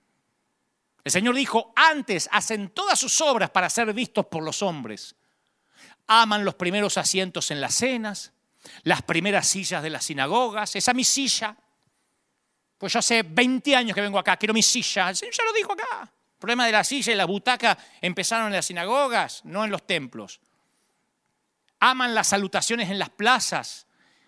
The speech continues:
Aman que los hombres los llamen rabí, rabí. <laughs> Se hacían los sordos para que los llamen varias veces.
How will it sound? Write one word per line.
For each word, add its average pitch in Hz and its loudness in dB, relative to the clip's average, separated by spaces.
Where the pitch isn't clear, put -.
Aman 285 4
que 233 -2
los 226 2
hombres 262 2
los 208 0
llamen 233 0
rabí, 233 0
rabí. 233 -2
<laughs> 247 -8
Se - -10
hacían 254 0
los 233 -2
sordos 269 -2
para 185 -4
que 180 -4
los 180 -6
llamen 214 -6
varias 185 -4
veces. 185 -10